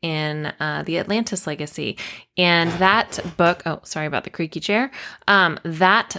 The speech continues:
book is going to be free throughout the month of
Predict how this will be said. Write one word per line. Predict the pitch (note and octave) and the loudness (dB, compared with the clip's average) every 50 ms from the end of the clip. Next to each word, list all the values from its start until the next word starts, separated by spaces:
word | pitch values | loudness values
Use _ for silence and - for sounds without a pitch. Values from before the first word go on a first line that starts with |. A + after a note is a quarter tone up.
| - F3 | -8 -2
book | D#3+ E3+ E3 F3+ - - | 2 2 2 2 0 -2
is | - F3 E3+ D#3 D#3+ - | 0 0 0 0 -2 -8
going | C#3+ - - D#3+ D3+ D3+ D3 D3 D3+ D3+ | -8 0 2 4 4 4 4 4 2 0
to | - - | 0 0
be | D#3+ D3 | 0 0
free | D3 - - - - E3+ D#3+ D#3 D3+ D3 D3 D3 C#3+ - - - _ _ | 0 -2 -8 -6 0 2 4 4 4 4 4 4 2 2 0 -2 _ _
throughout | _ _ - - E3+ E3+ E3 D#3+ - - D#3 D#3 D3+ C#3+ - - _ - - - _ _ - _ - | _ _ -4 0 2 4 4 4 4 4 4 4 4 4 0 -2 _ -6 -6 -6 _ _ -20 _ -2
the | - D#3 | 0 2
month | D#3 D3+ D3+ D3 D3+ D3+ - | 4 4 2 2 0 0 -2
of | D#3 D#3 | -4 -4